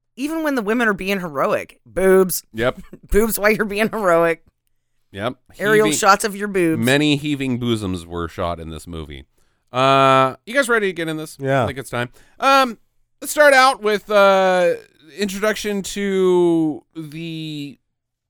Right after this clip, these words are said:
Speaker 2: Cave of Fire that lives under the castle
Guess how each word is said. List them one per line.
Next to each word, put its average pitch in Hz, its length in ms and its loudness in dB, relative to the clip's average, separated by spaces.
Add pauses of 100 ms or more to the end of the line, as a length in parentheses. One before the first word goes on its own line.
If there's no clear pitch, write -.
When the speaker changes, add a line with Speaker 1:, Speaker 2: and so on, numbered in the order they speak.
(400)
Speaker 2:
Cave 277 360 -4
of 202 120 -10
Fire 214 640 2
that 143 140 -2
lives 170 480 -4
under 160 480 -2
the 135 320 -8
castle 123 880 -6